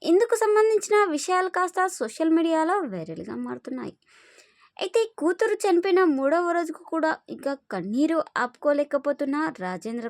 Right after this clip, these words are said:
ప్రసాద్ గారు. ఇక రాజేంద్ర ప్రసాద్ గారిని పరామర్శిస్తున్న సినీ ప్రముఖులు సైతం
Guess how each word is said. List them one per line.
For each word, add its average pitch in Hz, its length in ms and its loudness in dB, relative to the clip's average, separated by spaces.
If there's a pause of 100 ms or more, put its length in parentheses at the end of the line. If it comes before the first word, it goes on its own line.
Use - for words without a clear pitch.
ప్రసాద్ 233 400 -6
గారు. 160 160 -6 (320)
ఇక - 100 -12 (800)
రాజేంద్ర 240 460 0
ప్రసాద్ 330 400 0
గారిని 311 300 2 (160)
పరామర్శిస్తున్న 311 880 0 (600)
సినీ 220 360 0 (120)
ప్రముఖులు 285 500 -2
సైతం 285 320 -6